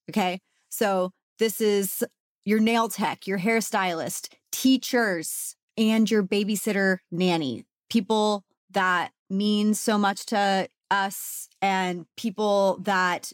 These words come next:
do so much for us. And they deserve a little love at the end of the year as well. So Sarah, do you want to kick things off with the first gift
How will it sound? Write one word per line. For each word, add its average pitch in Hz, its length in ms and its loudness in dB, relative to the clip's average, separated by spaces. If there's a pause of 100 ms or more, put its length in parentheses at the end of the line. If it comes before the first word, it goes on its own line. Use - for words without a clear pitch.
do 240 260 4
so 220 220 0
much 180 360 0
for - 180 -2
us. - 540 -2 (260)
And 233 140 4
they 311 60 6
deserve 320 360 2
a 311 60 2
little 269 500 2 (260)
love 226 500 2
at 208 120 -4
the - 80 -6
end 214 160 4
of 208 120 0
the 202 80 -2
year 185 500 2 (200)
as 170 160 0
well. 139 280 2
So 208 200 0
Sarah, 180 480 0
do 185 100 -4
you 190 220 2
want 190 200 2
to 180 40 0
kick - 320 -4
things 214 280 0
off 196 280 -2
with 202 200 -4
the 190 80 -2
first - 480 -2
gift - 500 -4